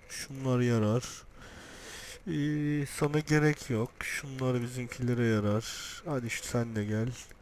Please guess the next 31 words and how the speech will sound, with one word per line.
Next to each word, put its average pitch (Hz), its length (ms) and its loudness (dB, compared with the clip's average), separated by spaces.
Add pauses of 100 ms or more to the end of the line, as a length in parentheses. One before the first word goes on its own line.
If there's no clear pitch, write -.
Gender 113 360 -2
Change 107 440 -8
gelme. 120 480 0 (840)
Epo 127 320 0
Box 110 180 2
sen 117 400 -2
de 123 80 2
gelme. 120 480 2 (200)
Talisman 117 600 -2
Boost 107 240 -8 (300)
iş 113 200 -4
görür. 120 540 -4 (140)
Şu - 240 -6
iş 123 240 -4
görür. 117 580 -4 (1120)
Ee, 143 40 -6 (880)
evet 113 260 0
şöyle 117 480 -2
bir 113 40 -4
şey 120 220 0
yaptık. 120 640 -2 (380)
Bence 113 240 -2
şu 113 220 -4
an 110 120 -2
güzel 120 260 -2
oldu. 98 420 -2 (800)
Şu - 240 -4
da 175 80 4
iş 117 200 0
görür 107 300 -2
ya. 104 400 2